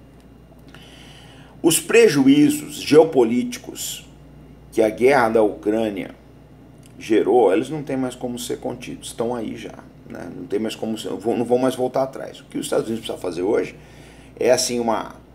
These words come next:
uma barreira de contenção pra ver se essa coisa não piora mais. Porque, por enquanto, né, essas armas estratégicas devem chegar no, no Oriente Médio aí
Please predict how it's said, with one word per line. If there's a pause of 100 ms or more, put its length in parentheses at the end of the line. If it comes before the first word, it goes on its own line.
(160)
uma
barreira
de
contenção
pra
ver
se
essa
coisa
não
piora
mais.
Porque, (600)
por
enquanto, (340)
né,
essas
armas
estratégicas
devem
chegar
no,
no
Oriente
Médio
aí